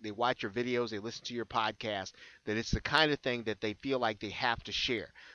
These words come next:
This is the best way to build your email marketing list, and it's probably gonna make you the most money in the long run. Now, th-, these are the individuals, the individuals that become part of your email list,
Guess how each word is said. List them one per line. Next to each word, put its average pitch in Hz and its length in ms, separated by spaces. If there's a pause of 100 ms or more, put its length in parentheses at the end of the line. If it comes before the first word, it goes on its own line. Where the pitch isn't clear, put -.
This 156 140
is 175 100
the 151 80
best 147 400
way 156 160
to 139 80
build 123 300
your 123 100
email 117 300
marketing 104 440
list, 113 260 (220)
and 92 60
it's 110 120
probably 165 320
gonna 156 140
make 127 280
you 131 60
the 117 80
most 110 280
money 120 380
in 107 60
the 98 100
long 110 340
run. 92 220 (460)
Now, 123 380 (200)
th-, 143 140 (100)
these 170 400
are 247 40
the 202 180
individuals, 147 580
the 117 140
individuals 127 480
that 117 180
become 123 400
part 139 320
of 131 100
your 131 140
email 127 380
list, 92 400